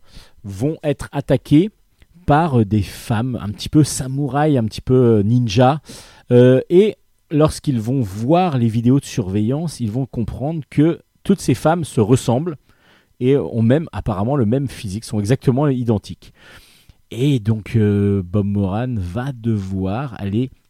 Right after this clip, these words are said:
comprendre ce qui se passe. Donc, ils vont monter une, une mission, une expédition pour trouver, bah, d'où viennent ces femmes. Et justement, en arrivant en, en capturer une, ils vont réussir à trouver l'endroit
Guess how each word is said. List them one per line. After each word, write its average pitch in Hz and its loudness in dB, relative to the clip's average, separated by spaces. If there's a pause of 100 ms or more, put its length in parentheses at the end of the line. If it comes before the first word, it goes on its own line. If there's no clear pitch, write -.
(560)
comprendre 156 -4
ce - -18
qui 107 -8
se - -12
passe. 175 -2
Donc, 139 0
ils 143 2
vont 160 -2
monter 135 -2
une, 113 2
une 110 0
mission, 113 0
une 127 -2
expédition 123 -2 (580)
pour - -6 (280)
trouver, 175 2 (920)
bah, 107 -2
d'où 123 -2
viennent 120 4
ces - -6
femmes. 180 2
Et 180 6
justement, 131 2
en 104 0
arrivant 110 -2
en, 90 -6 (340)
en 90 -4
capturer 123 4
une, 156 6
ils 110 2
vont 120 0
réussir 110 -2
à 107 -2
trouver 107 -2
l'endroit 110 0